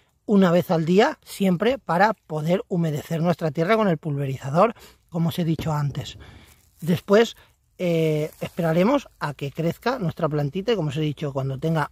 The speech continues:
más o menos unos dos centímetros, entonces deberemos de ir exponiéndola poco a poco a la luz del sol. Si, por ejemplo, tenemos un patio o lo que sea que nos da unas horitas de sol, pues ir poniendo nuestra maceta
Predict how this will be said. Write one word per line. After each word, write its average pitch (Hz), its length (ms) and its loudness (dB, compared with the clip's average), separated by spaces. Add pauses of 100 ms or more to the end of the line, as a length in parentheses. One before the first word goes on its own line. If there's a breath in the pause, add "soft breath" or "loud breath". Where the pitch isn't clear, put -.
más 175 220 -2
o 202 40 2
menos 175 280 0
unos 143 200 -2
dos 175 160 0
centímetros, 185 640 2 (360 loud breath)
entonces 180 580 0 (280 loud breath)
deberemos 160 600 2
de 170 260 2
ir 196 240 -2
exponiéndola 185 840 0 (640 soft breath)
poco 196 320 4
a 165 80 0
poco 220 560 0
a 170 140 -2
la 175 80 0
luz 165 200 0
del 151 180 0
sol. 156 260 -4
Si, 180 120 -6
por 156 140 -4
ejemplo, 180 320 0
tenemos 185 460 2
un 175 160 -2
patio 185 320 0
o - 20 -2
lo 175 80 0
que 170 80 -4
sea 202 240 0
que 147 100 -6
nos 139 200 -6
da 165 220 2
unas 170 300 0
horitas 156 320 -2
de 156 120 -2
sol, 269 260 4 (720 soft breath)
pues - 320 -4
ir 175 160 -2
poniendo 180 460 4
nuestra 170 300 0
maceta 175 640 0